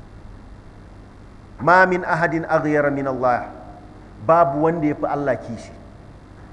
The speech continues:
Allah yana kishi. Kishi sifa ce ta ɗan adam. Amma sifa ce wadda ake, aka, wadda mun san hakikanta tare da ɗan adam. Amma Allah, manzo Allah sallallahu alaihi wasallam ya sifanta Allah da wannan sifa.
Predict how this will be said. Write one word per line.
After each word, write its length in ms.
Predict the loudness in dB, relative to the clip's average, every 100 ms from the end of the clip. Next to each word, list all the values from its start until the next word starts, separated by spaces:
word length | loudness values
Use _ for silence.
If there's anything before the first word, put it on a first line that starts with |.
| -20 -18 -18 -20 -20 -20 -10 -2
Allah 180 | 4 4
yana 160 | 4 0
kishi. 320 | -2 -6 -8 -14 -14 -16 -16 -16 -16 -14 -14 -4
Kishi 560 | 0 0 0 -2 -2 -6 -14 -12
sifa 380 | -6 4 6 6
ce 120 | 2
ta 80 | 0
ɗan 160 | 0 2
adam. 220 | 0 0 -6 -16 -18 -18 -18 -20 -20 -18 -18 -18 -20 -18 -18 -10 -2
Amma 560 | -2 2 2 2 0 -2
sifa 240 | 2 2
ce 80 | 4
wadda 200 | 2 2
ake, 260 | 2 0 0
aka, 460 | 0 0 2 2 0
wadda 260 | 0 2 2
mun 180 | 2 2
san 160 | 4 4
hakikanta 480 | 4 4 4 4 4
tare 220 | 4 4
da 80 | 2
ɗan 180 | 0 -2
adam. 200 | -2 -2 -6 -16 -16 -18 -16 2
Amma 420 | 4 6 6 6
Allah, 320 | 6 6 6 6
manzo 280 | 4 6 6
Allah 180 | 6
sallallahu 300 | 4 6 6 4
alaihi 80 |
wasallam 240 | 2 0 4
ya 120 | 2
sifanta 340 | 2 -2 0 -2
Allah 220 | 0 0
da 80 | 0
wannan 240 | -2 -4
sifa. 220 | -6 -10